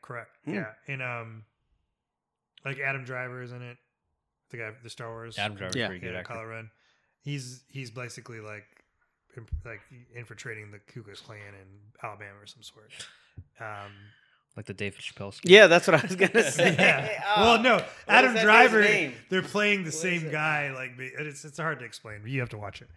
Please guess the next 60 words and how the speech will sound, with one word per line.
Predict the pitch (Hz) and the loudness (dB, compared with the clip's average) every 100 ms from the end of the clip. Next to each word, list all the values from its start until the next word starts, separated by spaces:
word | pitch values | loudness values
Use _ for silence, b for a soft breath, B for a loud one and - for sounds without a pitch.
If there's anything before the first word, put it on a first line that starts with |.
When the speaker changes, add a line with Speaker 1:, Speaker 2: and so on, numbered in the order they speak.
| B B B B | B B B B
Speaker 1:
And | 143 | -6
Speaker 3:
No, | 135 110 | -4 -4
Speaker 1:
then | 135 117 | -6 -8
Speaker 3:
the | |
one | 117 151 | -6 -4
I | |
wanna | 120 117 | -4 -4
watch | 104 110 | -2 -2
is, | 107 98 | -4 -4
um, | 95 90 87 | -4 -4 -6
Speaker 1:
Tenet. | - 175 120 - | -2 0 0 -4
Have | 135 | -4
you | 147 | -4
seen | 180 | -4
Tenet? | 139 170 208 - _ b b b b b b b - | -4 -6 -6 -12 _ b b b b b b b -16
Speaker 3:
Oh | 87 | -14
man, | 85 87 | -12 -10
I | |
Speaker 1:
I've | 95 | -6
Speaker 3:
can't. | 139 131 | -6 -4
Speaker 1:
heard | 160 135 | -4 -4
Speaker 3:
I | 110 | -4
don't | 113 | -4
Speaker 1:
that. | |
Speaker 3:
have | 101 | -4
time | - 98 | -4 -8
for | - 92 | -8 -10
that, | 90 | -10
man. | 90 92 92 _ _ | -12 -16 -16 _ _
Speaker 1:
Why? | 131 123 117 | -8 -6 -4
Is | 113 | -4
it | |
Speaker 3:
'Cause | 117 | 0
I, | 123 | 0
Speaker 1:
long? | 135 | 4
Speaker 3:
when | 123 | 4
I | |
watch | 117 127 - | 6 4 2
a | |
movie | 113 113 | -2 0
like | 120 113 | 0 0
that, | 120 110 | 0 0
I | |
wanna | 104 107 | -2 -4
watch | 98 98 - | -4 -6 -6
it | |
multiple | 95 98 92 | -18 -18 -20
times. | 90 92 90 _ _ _ _ _ _ - | -18 -18 -18 _ _ _ _ _ _ -4
Speaker 1:
It's | 165 - | -4 2
so | 220 175 | 4 4
long, | 143 165 117 | 4 0 -2
and, | 123 135 | -4 -2
and | 135 | -2
it's | 139 | -2
also, | 147 147 - | 0 0 0
like, | 131 120 | -4 -4
super | - 131 | -8 -10
complicated, | 117 123 123 139 147 143 139 | -8 -8 -8 -8 -6 -6 -4
right? | |
Speaker 3:
Yeah, | 117 95 | -2 -4